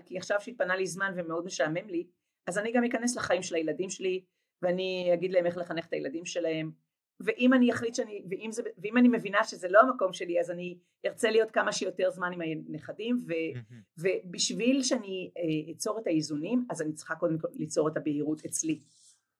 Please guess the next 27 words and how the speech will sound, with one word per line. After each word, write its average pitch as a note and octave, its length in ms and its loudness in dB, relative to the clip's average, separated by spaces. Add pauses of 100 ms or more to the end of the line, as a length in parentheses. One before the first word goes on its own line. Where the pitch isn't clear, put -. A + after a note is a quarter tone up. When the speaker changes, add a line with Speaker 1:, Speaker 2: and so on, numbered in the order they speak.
(320)
Speaker 1:
שוב, F#3 380 6 (180)
לשים F3+ 340 0
את F3+ 100 0
הדברים, E3+ 480 2 (720)
אה, D#3 40 -4 (460)
ב-Waze F3 540 4
שלי, E3+ 420 0 (720)
כדי E3+ 240 -4
לדעת A3+ 380 0
מה... A3+ 440 2 (920)
אני G3 240 0
רוצה, F#3+ 320 0 (120)
ומה D#3 280 -4
חשוב E3+ 440 -6
לי, D#3 400 0
ומה D3+ 420 -4 (680)
בא D3+ 280 8 (180)
לי, E3+ 320 0 (720)
ואם F3 320 -6
בא F#3 120 2
לי F#3+ 180 2
להיות F#3+ 240 0
עם F#3 60 -4
הנכדים D#3+ 440 -4
וזה D3+ 120 -8
חשוב G3 420 -4
לי B3 220 -2